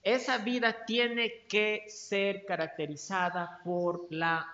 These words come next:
obediencia. Qué bueno que usted está en la iglesia el día domingo, eso es obediencia. Pero le animo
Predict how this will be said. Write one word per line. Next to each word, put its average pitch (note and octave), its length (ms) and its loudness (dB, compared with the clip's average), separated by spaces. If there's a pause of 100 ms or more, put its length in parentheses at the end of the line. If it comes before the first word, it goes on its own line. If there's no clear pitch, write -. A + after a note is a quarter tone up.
(140)
obediencia. E3 2000 2 (1200)
Qué F3 120 -2
bueno G#3+ 280 2
que G3 80 -2
usted G3+ 220 0
está G3 220 -2
en F#3+ 60 0
la F#3+ 60 0
iglesia G3 400 2
el F3 80 -2
día F3+ 160 2
domingo, F#3 600 0
eso E3+ 180 -2
es F3+ 100 -2
obediencia. A#3+ 880 -2 (680)
Pero D#3+ 160 0
le E3+ 120 0
animo A#3 640 0